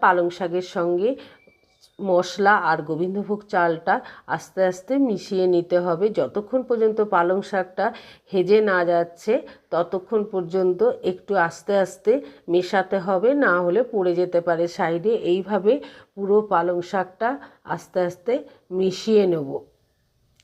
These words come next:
এইবার দেখুন মেশাতে মেশাতে পালং শাকটা অনেকটাই কমে গেছে। এই সময়ে পালং শাকের ভেতর ঢাকা দিয়ে medium to low flame-এ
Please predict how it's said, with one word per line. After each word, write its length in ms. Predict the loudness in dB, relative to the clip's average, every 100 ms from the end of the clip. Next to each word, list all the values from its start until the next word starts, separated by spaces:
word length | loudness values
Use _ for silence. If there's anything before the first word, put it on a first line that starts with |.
| -2
এইবার 340 | 0 2 2 0
দেখুন 340 | 0 0 0 0
মেশাতে 460 | 2 0 0 0 2
মেশাতে 420 | 2 0 -2 -2 0
পালং 320 | 2 2 2
শাকটা 380 | 0 -6 -2 -2
অনেকটাই 640 | -2 -2 -2 -4 -2 -2 0
কমে 320 | 0 2 2
গেছে। 340 | 2 0 -2 -8 -8 -20 -16 -2
এই 220 | 0 0
সময়ে 560 | 0 0 2 4 4 2 -2 -10 0
পালং 320 | 2 4 2
শাকের 340 | 0 -2 -2 -2
ভেতর 320 | -2 -2 -4
ঢাকা 420 | -4 -4 -2 0 0
দিয়ে 320 | 0 0 2 2 0 -12 -10 -4
medium 420 | -2 2 2 2 -2
to 80 | -4 -2
low 160 | 0 0 -2 -6
flame-এ 420 | 0 0 2 2